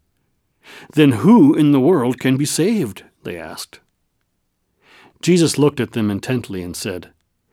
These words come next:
"Humanly speaking, it is impossible, but not with God. Everything is possible with God." Then Peter began to mention all that he and the other disciples had left behind.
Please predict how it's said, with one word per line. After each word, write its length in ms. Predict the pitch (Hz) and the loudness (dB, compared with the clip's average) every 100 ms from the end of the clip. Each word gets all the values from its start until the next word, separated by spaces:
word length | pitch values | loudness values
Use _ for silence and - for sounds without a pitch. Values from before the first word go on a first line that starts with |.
| _ _ | _ _
"Humanly 480 | 139 160 160 156 139 | 2 4 4 4 2
speaking, 540 | - 165 190 202 202 _ _ _ _ - | 0 -2 0 0 -2 _ _ _ _ -2
it 100 | 156 | 0
is 140 | 127 | 2
impossible, 760 | 123 110 113 101 - 82 - _ _ _ _ _ _ _ _ _ | 0 0 -2 -4 -8 -14 -20 _ _ _ _ _ _ _ _ _
but 180 | 117 120 | -6 -2
not 320 | 120 113 127 | 0 0 -2
with 140 | 113 | -4
God. 440 | 113 95 80 80 - _ _ _ _ _ - | -4 -4 -6 -14 -20 _ _ _ _ _ -2
Everything 720 | 143 147 127 98 - 85 78 | 2 2 0 -2 -6 -12 -12
is 160 | 104 - | -14 -12
possible 580 | - 120 110 92 85 85 | -4 -2 -2 -6 -12 -14
with 160 | 80 | -12
God." 380 | - 98 82 82 _ _ _ _ _ _ _ _ _ _ _ - - - | -10 -8 -10 -16 _ _ _ _ _ _ _ _ _ _ _ -20 -20 -2
Then 220 | 156 170 | 2 2
Peter 300 | - 185 139 | 2 2 2
began 380 | 104 110 123 123 | 2 0 0 0
to 100 | 131 | 0
mention 340 | 123 131 131 117 | -2 0 -2 -2
all 320 | 131 156 170 | 2 2 4
that 140 | 180 117 | 2 -2
he 340 | 160 151 151 | -2 0 0
and 120 | 127 | 0
the 140 | 123 156 | -4 -2
other 180 | 160 | -2
disciples 680 | 123 101 - 98 98 95 104 | 0 -4 -6 -8 -8 -10 -8
had 160 | 117 110 | -6 -2
left 220 | 117 - | -2 -4
behind. 540 | 117 117 135 90 80 | -8 -6 -8 -8 -14